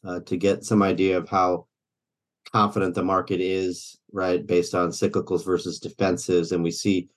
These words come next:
know, down week for financials. That's the other big story, the big risk out there, uh, which is the, um,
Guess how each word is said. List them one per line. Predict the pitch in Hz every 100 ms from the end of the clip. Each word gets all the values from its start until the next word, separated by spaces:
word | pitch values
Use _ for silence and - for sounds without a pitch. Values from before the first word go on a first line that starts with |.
| _
know, | 98 92
down | 110 113
week | 107 104
for | 104
financials. | - 92 90 98 90
That's | 98 95
the | -
other | 95 92
big | 85 87
story, | - - 92 90 87 - _
the | -
big | 87 92
risk | 87 95 -
out | 95 90 -
there, | 87 85 82 - _ _ _ _ _ _
uh, | 85 80 80 80
which | 87 87 -
is | 90 82 78
the, | - 85 82 80
um, | 80 78 76